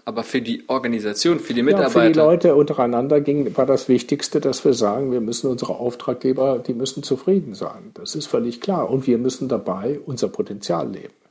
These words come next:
Speaker 2: Also jemand, der gern schreibt, muss gut schreiben können.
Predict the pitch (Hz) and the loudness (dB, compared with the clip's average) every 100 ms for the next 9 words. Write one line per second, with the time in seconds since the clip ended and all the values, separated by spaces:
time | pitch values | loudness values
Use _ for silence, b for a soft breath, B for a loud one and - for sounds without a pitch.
0 | b b b b b _ 127 110 101 123 | b b b b b _ -4 -2 0 0
1 | 117 104 117 107 101 - - 123 127 151 | 0 -2 -2 -2 -4 -4 -4 -4 -2 -2
2 | 143 160 - 196 190 135 101 92 82 92 | -2 -4 -2 -2 -2 -6 -8 -8 -8 -14